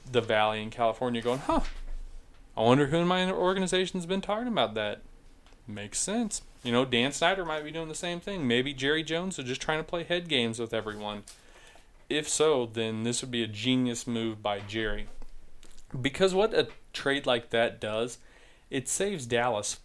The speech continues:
the fourteen million dollars in dead cap space over cutting Tony Romo and gives them the number two overall pick.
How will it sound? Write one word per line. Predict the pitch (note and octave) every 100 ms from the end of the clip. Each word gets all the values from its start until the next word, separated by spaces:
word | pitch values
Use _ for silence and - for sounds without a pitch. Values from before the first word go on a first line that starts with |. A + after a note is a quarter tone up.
| -
the | C#3 A#2+
fourteen | - E3 F3+ - F#3 F3+ D#3+
million | C#3+ D3 C3
dollars | A#2 A#2+ A#2+ A2+
in | G#2+
dead | G#2 A#2 A#2
cap | - A2 A2
space | - - G#2+ D3+ - -
over | C3 A#2
cutting | A2 - C3 C3 C3+
Tony | - B2+ B2
Romo | A2 G#2+ A2+ G#2+ G2+ - - - - - _ _ -
and | A#3+ B3+ B3 G3
gives | E3+ E3 C3+
them | C3+ C#3
the | A#2+
number | A2 A#2 A2+
two | G#2+ - A#2+
overall | A2+ A2 G#2+ G#2+ -
pick. | - A#2 -